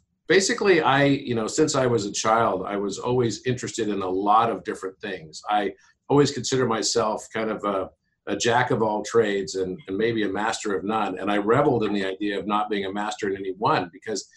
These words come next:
I felt like the more I would become hyper-specialized in one area,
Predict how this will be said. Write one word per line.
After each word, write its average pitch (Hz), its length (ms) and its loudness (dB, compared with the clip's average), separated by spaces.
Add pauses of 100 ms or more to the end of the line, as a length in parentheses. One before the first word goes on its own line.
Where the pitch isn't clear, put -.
(300)
I 120 80 0
felt 202 340 2
like 131 380 4
the 117 80 4
more 160 340 6
I 151 80 4
would 131 160 2
become 120 340 0
hyper-specialized 110 960 -2
in 98 100 -8
one 98 140 -12 (140)
area, 139 300 0